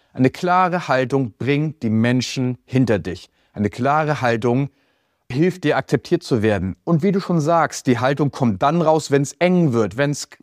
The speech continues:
krass wird, wenn's, äh, hart wird, wenn der Markt dreißig Prozent einbricht oder dein Forecast oder die Ergebnisse.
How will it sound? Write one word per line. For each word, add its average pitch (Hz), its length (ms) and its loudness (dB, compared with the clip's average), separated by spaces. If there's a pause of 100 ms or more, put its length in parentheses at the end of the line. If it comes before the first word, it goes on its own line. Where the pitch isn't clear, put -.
krass - 380 -4
wird, 110 260 0
wenn's, 139 380 0
äh, 92 160 -8
hart 160 420 0
wird, 113 240 0 (220)
wenn 135 120 0
der 147 100 2
Markt 165 420 0
dreißig 123 360 0
Prozent 117 400 -2
einbricht 113 320 0
oder 127 100 0
dein 135 160 2
Forecast 160 600 0
oder 135 140 0
die 139 160 0
Ergebnisse. 135 760 -2